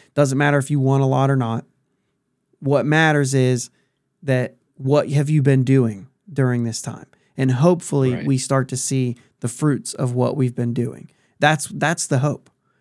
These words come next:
Speaker 1: You hope that guys like Nick Gonzalez are gonna start showing up. You know what I'm saying? You hope that, I mean, 'cause wh-,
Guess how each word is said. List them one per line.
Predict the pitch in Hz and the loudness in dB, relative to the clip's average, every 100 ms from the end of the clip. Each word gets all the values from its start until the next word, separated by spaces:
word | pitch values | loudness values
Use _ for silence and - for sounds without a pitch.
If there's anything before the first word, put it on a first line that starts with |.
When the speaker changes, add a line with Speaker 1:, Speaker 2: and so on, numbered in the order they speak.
| _ _ _ _ | _ _ _ _
Speaker 1:
You | 156 | -6
hope | 127 - 170 160 - | -6 0 0 0 -2
that | 135 | -2
guys | - 139 147 | 0 0 0
like | 143 139 | -2 -2
Nick | 147 139 | -2 -2
Gonzalez | 135 127 135 123 113 | -2 0 0 0 -4
are | - 123 | -8 -8
gonna | 131 135 | -2 -2
start | 123 - 127 123 | -2 -2 -2 -2
showing | - - 123 117 110 | -6 -2 -2 -4 -8
up. | 104 - _ _ _ _ _ _ _ | -14 -16 _ _ _ _ _ _ _
You | - 156 | -4 0
know | 147 | 2
what | |
I'm | 135 | 0
saying? | 131 131 123 120 - _ _ _ | 0 -2 -2 -4 -10 _ _ _
You | - 160 147 | -4 0 0
hope | 156 147 135 - | 2 0 0 -2
that, | 139 | 0
I | 165 | 2
mean, | 175 | 0
'cause | 175 | 0
wh-, | 160 135 | -2 -4